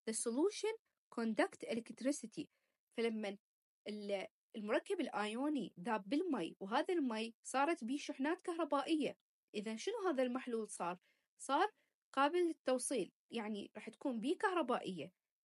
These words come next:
conduct electricity. فإيش راح نسمي المركبات الآيونية؟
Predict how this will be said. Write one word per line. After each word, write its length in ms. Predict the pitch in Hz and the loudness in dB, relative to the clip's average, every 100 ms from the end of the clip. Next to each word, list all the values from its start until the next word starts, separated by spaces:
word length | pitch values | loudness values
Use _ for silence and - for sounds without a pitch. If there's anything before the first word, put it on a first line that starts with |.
| - | -2
conduct 520 | 214 202 294 - - | -2 2 0 2 -2
electricity. 720 | 320 330 339 330 240 - 135 _ _ _ _ _ _ _ _ _ _ _ _ | 0 -2 0 0 -2 -6 -10 _ _ _ _ _ _ _ _ _ _ _ _
فإيش 460 | - 294 - - 440 | 0 2 2 0 -2
راح 120 | 466 | -2
نسمي 340 | 415 359 285 | 0 4 4
المركبات 640 | 262 254 247 - 226 240 240 | 4 4 2 0 2 2 0
الآيونية؟ 760 | - 208 220 208 202 196 269 | -4 -2 -2 -2 -2 -2 -2